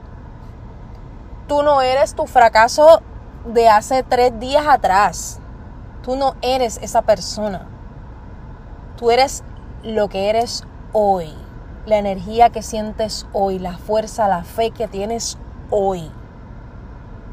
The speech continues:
Y es bien importante que sepas que es así, porque cada día trae su propio afán. Por eso uno tiene que enfocarse en el que tienes en la mano.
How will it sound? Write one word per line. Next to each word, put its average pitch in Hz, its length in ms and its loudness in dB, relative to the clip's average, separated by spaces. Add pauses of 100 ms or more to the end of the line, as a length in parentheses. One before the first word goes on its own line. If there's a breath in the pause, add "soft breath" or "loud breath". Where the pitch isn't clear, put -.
(640 loud breath)
Y 220 180 -2
es 226 160 2
bien 254 180 0
importante 240 600 0
que 220 140 -6
sepas 220 400 2
que 220 100 -6
es 214 180 -8
así, 208 680 -8 (1600)
porque 233 500 4 (680)
cada 262 360 12
día 262 420 4
trae 233 220 6
su 196 180 -4
propio 226 360 4
afán. 214 720 0 (420)
Por 220 140 4
eso 220 340 4
uno 240 300 2
tiene 226 260 -4
que 240 80 -2
enfocarse 214 800 -2 (380)
en 208 260 -4
el 190 220 -6
que 180 160 -8
tienes 220 520 -6
en 202 160 -4
la 175 140 -4
mano. 185 380 -4